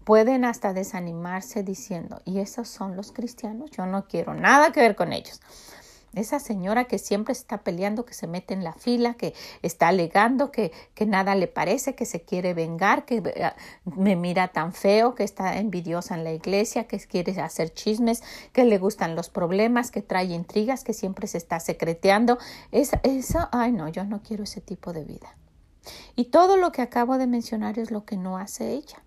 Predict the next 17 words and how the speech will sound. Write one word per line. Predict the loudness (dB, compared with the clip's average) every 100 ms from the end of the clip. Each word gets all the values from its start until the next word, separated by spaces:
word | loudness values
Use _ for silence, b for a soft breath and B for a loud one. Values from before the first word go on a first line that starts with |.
| _ _ B B B B
Ella | 6 6 4
tiene | 2 2 2 2
las | 0 -4
características | -8 -8 -6 -6 -6 -8 -12 _ -14 -14 -10
que | -8
muestra | -8 -8 -10 -12
este | -10 -8 -8
versículo | -8 -8 -10 -6 -4 -4 -6
y | -8
más. | -8 -10 -14 -16 B B B B
¿Por | 0 2
qué? | 4 4 4
Porque | -4 0 -2
está | 0 -2 -2
reflejando | -2 -6 -6 -8 -10 -10 -10
al | -10
Señor. | -6 -4 -4